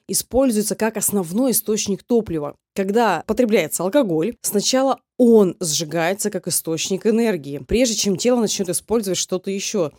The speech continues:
Соответственно, когда тело использует алкоголь в качестве основного источника энергии, избыток, а, глюкозы и липидов, которые получили с пищей, например, к несчастью для нас, превращается в жировую ткань или жир.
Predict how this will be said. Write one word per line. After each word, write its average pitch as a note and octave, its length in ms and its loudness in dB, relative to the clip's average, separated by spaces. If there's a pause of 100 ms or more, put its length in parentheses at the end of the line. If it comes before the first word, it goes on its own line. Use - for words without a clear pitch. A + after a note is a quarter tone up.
(180)
Соответственно, G#3 760 -2
когда F#3 720 0
тело G3+ 280 2
использует E3+ 520 -2
алкоголь F#3+ 520 0
в - 120 -20
качестве E3+ 460 -4
основного F#3+ 360 -2
источника E3+ 540 -4
энергии, G#3 500 0 (240)
избыток, F#3 640 -2 (180)
а, D#3 180 -8
глюкозы F3+ 920 -2
и F#3 80 -6
липидов, B3 480 -2
которые F3 240 -6
получили E3+ 380 -8
с - 100 -8
пищей, G#3+ 480 -2
например, B3 500 -4 (440)
к - 40 -4
несчастью A3+ 520 2
для C#4+ 120 4
нас, C#4+ 280 2
превращается F#3+ 640 -6
в - 20 -6
жировую E3 340 -6
ткань A#3 320 -4
или F#3 160 -2
жир. D#3+ 320 -6